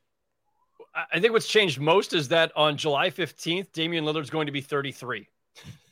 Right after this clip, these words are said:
Um, <laughs> like, that's it. Like, every year that goes by, the urgency to win increases. Every year that goes by is another that, that you, and in the last two years, he hasn't even made the playoffs.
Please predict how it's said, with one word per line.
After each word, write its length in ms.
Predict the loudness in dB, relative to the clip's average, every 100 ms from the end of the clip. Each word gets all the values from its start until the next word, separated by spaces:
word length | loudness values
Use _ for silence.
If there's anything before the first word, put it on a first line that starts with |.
| _ _ _ _ _ _ -20 -20 _ _ 0
Um, 360 | 2 2 -2 -2 -2
<laughs> 180 | 0 0
like, 180 | 2
that's 240 | 4 2 4
it. 220 | 2 2 -4
Like, 180 | -6 _ _ 2
every 320 | 2 2 -4
year 180 | 0 0
that 160 | 0
goes 240 | -2 -2 0
by, 500 | 2 2 2 -2 -6
the 140 | -12 -6
urgency 800 | -6 -6 -8 -8 -8 -8 -10 -16 _ _
to 500 | -10 -6 -6 -8 -12 _ _ _
win 560 | -10 -2 0 0 -2 -10 _ _ _ _
increases. 600 | -10 -6 -6 -6 -8 -12
Every 220 | -6 -4
year 100 | -2
that 140 | -4 -2
goes 240 | -2 -2
by 500 | -2 0 0 -2 -6 -12 _ _
is 180 | -8
another 380 | -4 -4 -4 -8 -4
that, 160 | -4 -4
that 140 | -8 -8
you, 180 | -8 -12 -8
and 140 | -6
in 160 | -6 -10 -6
the 80 |
last 240 | -2 -2 -2
two 120 | -6
years, 200 | -6 -4
he 40 |
hasn't 140 | -4 -4
even 100 | -6
made 100 | -8
the 60 |
playoffs. 480 | -4 -2 -2 -4 -12